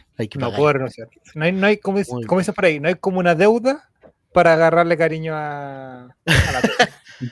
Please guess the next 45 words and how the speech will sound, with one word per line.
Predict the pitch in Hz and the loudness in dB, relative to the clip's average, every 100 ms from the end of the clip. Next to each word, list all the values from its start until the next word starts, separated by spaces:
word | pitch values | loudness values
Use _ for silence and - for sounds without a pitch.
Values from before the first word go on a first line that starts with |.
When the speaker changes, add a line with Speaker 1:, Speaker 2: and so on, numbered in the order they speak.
| - | -6
Speaker 1:
Al | 143 147 | -4 -4
trabajo | 139 131 127 120 | -2 -4 -4 -10
fijo. | - 117 | -16 -4
Oye, | 170 165 | 0 2
antes | 147 156 170 | 2 0 0
de | 151 139 - | 0 -2 -2
seguir | 135 131 196 | -2 0 0
con | 185 | 2
esto, | 214 247 | 2 2
saludamos | 240 160 160 175 151 | 2 4 4 2 -2
a | |
la | 123 | -4
gente | 175 165 | -2 -2
del | 120 - | -4 0
chat | 240 269 | 0 0
porque | 185 | -4
estamos | 147 185 | -2 -2
completamente | - 147 185 196 185 156 | -2 -2 2 2 0 -2
en | 139 | -2
vivo | 226 254 | -2 -2
cuando | 170 147 | -2 -2
son | 202 185 - - | -2 -4 -8 -6
las | 139 | -2
veintidós | 143 160 139 170 180 | -2 -2 0 0 2
cuarenta | 151 139 127 | 0 -2 -4
y | 113 | -4
dos | 110 208 - - - - - - | -2 -2 0 -2 -4 -18 -20 -10
de | |
este | 135 135 | -8 -8
jueves | - 165 240 302 349 - - | -4 4 4 4 0 -2 0
veintiocho, | 185 156 147 131 151 143 143 135 127 330 370 | 0 0 -4 -4 -8 -6 -4 -2 0 0 0
estamos, | 381 415 453 | -4 0 0
veinte | 294 160 | 0 -4
días | 156 262 | -6 -6
de | 220 | -4
los | 160 151 | -6 -6
inocentes. | 143 123 - 262 208 | -8 -8 -4 -4 0
Speaker 2:
A | |
la | 131 | -2
gente | 135 190 196 | -2 -2 0
de | |
Speaker 1:
Éramos | 175 170 | 2 2
Speaker 2:
Twitch. | 214 - | 0 -2
Speaker 1:
una | 131 | -6
bromita. | 120 135 349 370 135 | -4 -4 -4 -4 -10